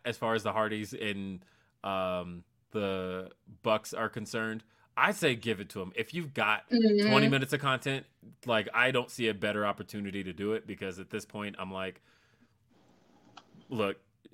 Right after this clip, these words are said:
Speaker 1: Jeff Hardy, um, I have felt Jeff Hardy has seemed a little bit sluggish for a while. Uh,
Speaker 2: Yeah.
Speaker 1: and, and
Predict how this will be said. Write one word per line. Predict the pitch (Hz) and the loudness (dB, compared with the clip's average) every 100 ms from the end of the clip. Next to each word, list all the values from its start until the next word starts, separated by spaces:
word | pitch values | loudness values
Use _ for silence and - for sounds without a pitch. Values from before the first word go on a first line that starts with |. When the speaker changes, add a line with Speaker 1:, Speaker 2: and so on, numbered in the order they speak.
| - 104 | -20 -10
Speaker 1:
Jeff | 120 147 139 | 2 2 4
Hardy, | 127 120 117 110 107 _ _ _ _ _ _ _ _ _ _ - - | 4 2 2 -2 -8 _ _ _ _ _ _ _ _ _ _ -18 -6
um, | 98 98 95 95 - | 0 2 0 -2 4
I | 123 139 | 6 6
have | 135 | 4
felt | - 117 113 | 4 2 2
Jeff | 107 104 | -2 -2
Hardy | - 104 104 98 | -2 -4 -4 -6
has | 104 95 - _ _ | -8 -10 -14 _ _
seemed | _ - 110 107 | _ -10 -8 -4
a | 101 | -6
little | 95 101 101 | -4 -2 -2
bit | 92 104 - | -4 -6 -8
sluggish | - 101 92 98 - | -6 -4 -4 -8 -12
for | - 92 90 | -8 -6 -6
a | |
while. | 90 - - - - - _ - | -8 -12 -14 -18 -20 -20 _ -2
Uh, | 190 - | 4 12
Speaker 2:
Yeah. | 262 233 185 104 110 | 12 12 12 4 0
Speaker 1:
and, | 107 101 101 104 | 2 2 0 0
and | 113 110 104 | 2 2 -2